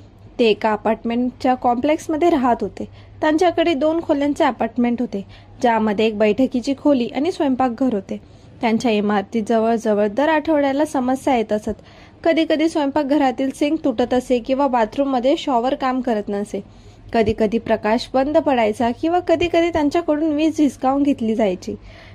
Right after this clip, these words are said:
इमारतीत जिन्यांच्या प्लॅटफॉर्मच्या कोपऱ्यांवर एअर कंडिशनरच्या पाण्याचे किंवा पावसाच्या पाण्याचे डबके असायचे.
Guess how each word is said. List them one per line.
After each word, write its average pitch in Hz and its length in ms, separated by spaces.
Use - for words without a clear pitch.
इमारतीत 220 540
जिन्यांच्या 214 500
प्लॅटफॉर्मच्या 254 640
कोपऱ्यांवर 240 560
एअर 311 200
कंडिशनरच्या 311 720
पाण्याचे 240 540
किंवा 294 180
पावसाच्या 277 560
पाण्याचे 254 420
डबके 233 320
असायचे. 214 480